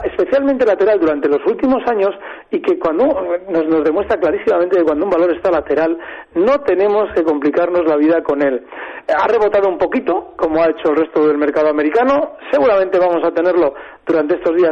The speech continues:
todavía un poquito más lateral, en zonas de treinta y cuatro con cuarenta, hoy está en treinta y cuatro con cero cinco, pero esa estrechez que trae durante el último, los últimos dos años hace que no merezca absolutamente la pena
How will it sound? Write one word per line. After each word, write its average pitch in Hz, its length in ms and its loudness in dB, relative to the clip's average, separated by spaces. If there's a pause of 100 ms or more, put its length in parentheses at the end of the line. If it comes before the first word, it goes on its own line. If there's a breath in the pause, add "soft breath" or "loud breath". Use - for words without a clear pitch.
todavía 170 280 2
un 160 60 -4
poquito 160 320 0
más 170 200 0
lateral, 160 580 2 (360 loud breath)
en 156 140 -4
zonas 202 260 0
de 160 100 2
treinta 156 320 0
y 151 40 2
cuatro 196 260 2
con 156 140 0
cuarenta, 214 520 0
hoy 165 120 4
está 151 220 -2
en 151 80 -2
treinta 143 280 0
y - 20 0
cuatro 160 200 0
con 151 140 -2
cero 170 220 2
cinco, 196 300 0 (480 loud breath)
pero 180 420 2
esa 262 240 0
estrechez 180 680 0
que 170 120 -2
trae 190 260 2
durante 156 300 0
el 151 80 0
último, 196 440 0
los 175 140 0
últimos 208 300 0 (140)
dos 214 280 0
años 202 240 0 (480 loud breath)
hace 214 240 -4
que 180 140 0
no 208 100 2
merezca 208 300 2
absolutamente 240 720 0
la 170 140 2
pena 285 440 0